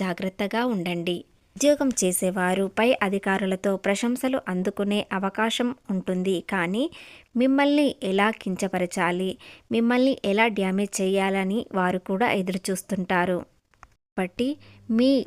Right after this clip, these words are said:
సమయానికి మీ పని పూర్తి చేసుకోండి. ఎలాంటి ఇబ్బందులు కలగకుండా ఉంటాయి. నిరుద్యోగుల విషయానికి వచ్చినట్లయితే వీరు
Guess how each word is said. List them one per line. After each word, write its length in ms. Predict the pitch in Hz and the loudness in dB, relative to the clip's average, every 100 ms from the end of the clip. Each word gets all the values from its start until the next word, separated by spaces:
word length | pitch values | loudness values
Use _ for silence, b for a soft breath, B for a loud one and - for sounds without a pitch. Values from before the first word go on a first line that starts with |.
| - | -4
సమయానికి 800 | 208 208 247 269 277 285 285 240 - | -2 0 2 2 2 0 0 -2 0
మీ 140 | 208 202 | -2 0
పని 280 | 196 196 233 | 0 0 0
పూర్తి 300 | 214 208 - - | 0 -2 -4 -2
చేసుకోండి. 640 | 190 180 190 185 185 196 196 214 | -2 0 -4 -4 -2 -2 -2 0
ఎలాంటి 380 | 233 254 262 - | 0 0 0 -2
ఇబ్బందులు 460 | 190 185 190 190 190 185 | -4 -2 -2 0 0 -2
కలగకుండా 560 | 180 190 202 208 220 247 | -4 -4 -4 -4 -2 0
ఉంటాయి. 540 | 202 175 190 185 196 - B B - | -2 -2 -2 -2 -2 -6 B B 0
నిరుద్యోగుల 600 | 233 262 240 269 277 262 233 | 2 4 6 6 6 4 2
విషయానికి 460 | 185 - 196 190 196 | 0 0 -2 -2 -4
వచ్చినట్లయితే 760 | 180 - 190 180 - 185 - 226 269 B - 202 | -4 -4 -4 -4 -4 -4 0 -2 -2 B -16 -2
వీరు 320 | 240 269 | 0 2